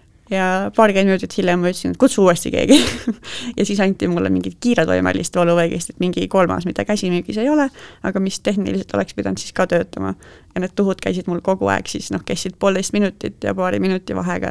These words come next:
et käisid muudkui kogu aeg edasi. Ja see teine tablett ka ei teinud mitte midagi.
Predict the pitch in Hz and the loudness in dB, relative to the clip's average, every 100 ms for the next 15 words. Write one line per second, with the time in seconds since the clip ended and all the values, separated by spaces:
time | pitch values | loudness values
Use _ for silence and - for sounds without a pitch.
0 | - - 196 196 180 185 - 190 185 185 | -6 -6 -4 -4 -4 -4 -4 -4 -2 -2
1 | 180 185 180 180 - - _ _ _ _ | -2 -4 -4 -6 -8 -20 _ _ _ _
2 | _ - - 175 180 175 180 - 175 175 | _ -12 -4 0 0 2 0 0 -2 -2
3 | - 185 190 170 170 - - - - | -2 -4 -2 -2 -4 -6 -8 -8 -6